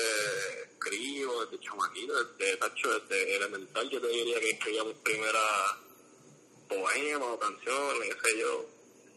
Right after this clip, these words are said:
Y les dije, "Acho, por carajo, vamos a soltar música, papi, porque no, no puedo mirar desde afuera y criticar a este que si le mete malo y yo estoy aquí haciendo un carajo en mi casa",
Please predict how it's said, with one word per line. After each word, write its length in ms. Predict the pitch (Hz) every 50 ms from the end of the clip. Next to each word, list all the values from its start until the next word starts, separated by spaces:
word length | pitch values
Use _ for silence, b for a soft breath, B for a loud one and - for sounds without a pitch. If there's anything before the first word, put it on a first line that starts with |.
| - - - - - - - -
Y 300 | 110 110 107 107 104 98
les 160 | 98 95 95
dije, 180 | 107 117 127
"Acho, 200 | 127 123 - 147
por 180 | 139 131 - -
carajo, 340 | - 110 104 113 135 156 160 143
vamos 140 | 123 113 -
a 20 | 120
soltar 200 | - - - 120
música, 500 | 123 123 127 143 151 - - 165 165 139
papi, 320 | 127 135 - - 170 160 139 - - - - - - -
porque 300 | 101 95 98 101 98 98
no, 280 | 101 104 110 117 117
no 120 | 117 113 -
puedo 280 | 117 117 120 123 123
mirar 240 | 127 127 131 123 120
desde 240 | - 123 120 120 120
afuera 380 | 113 113 - 120 123 123 123 123
y 100 | 117 113
criticar 420 | 117 110 - 143 131 110 110 117
a 160 | 117 113 117
este 340 | 120 123 - - - - -
que 100 | - 110 110 -
si 100 | 113 107
le 100 | 104 104
mete 280 | 113 113 113 120 117
malo 380 | 120 127 135 139 135 127 123 117
y 160 | 110 107 107 107
yo 100 | 104 104
estoy 340 | 107 - - - - 113 113
aquí 320 | 110 110 113 110 110 110 110
haciendo 340 | 107 - 117 117 110 107
un 60 | 113 -
carajo 380 | - 113 110 110 110 113 110 107
en 40 |
mi 80 | 107 107
casa", 200 | 110 113 113 113